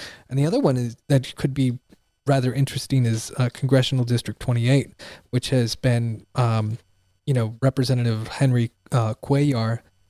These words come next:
um, has been representing that, that congressional district for some time. And now, of course,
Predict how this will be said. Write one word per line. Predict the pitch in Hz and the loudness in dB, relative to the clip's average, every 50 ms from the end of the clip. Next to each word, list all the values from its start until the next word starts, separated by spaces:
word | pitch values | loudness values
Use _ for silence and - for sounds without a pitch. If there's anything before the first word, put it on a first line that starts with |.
| _ _ _ - | _ _ _ -6
um, | - 120 113 110 107 104 107 113 117 - - | -4 -2 0 0 0 -2 -2 -4 -6 -10 -8
has | - - 131 120 - | -4 0 0 0 0
been | - - 120 117 113 | 0 -2 0 0 0
representing | 117 117 - 120 113 120 113 113 113 110 110 | 0 0 0 0 0 0 0 0 0 -2 -2
that, | 110 113 113 - - _ _ - | -2 -2 -4 -4 -6 _ _ -4
that | 123 113 - - - | -2 -2 -2 -4 -6
congressional | - 127 120 117 117 117 - - 117 113 | -4 -2 2 2 2 2 0 -2 -2 -2
district | 113 107 - - - - | -2 -2 -4 -6 -12 -8
for | - 117 | -4 -4
some | 113 - 131 117 | -4 -2 -2 -4
time. | - - 107 107 107 | -2 -2 -2 -2 -2
And | 113 110 | 0 0
now, | 113 113 | 0 0
of | 117 - _ _ _ | 0 -2 _ _ _
course, | - - 123 120 - | -2 0 0 0 0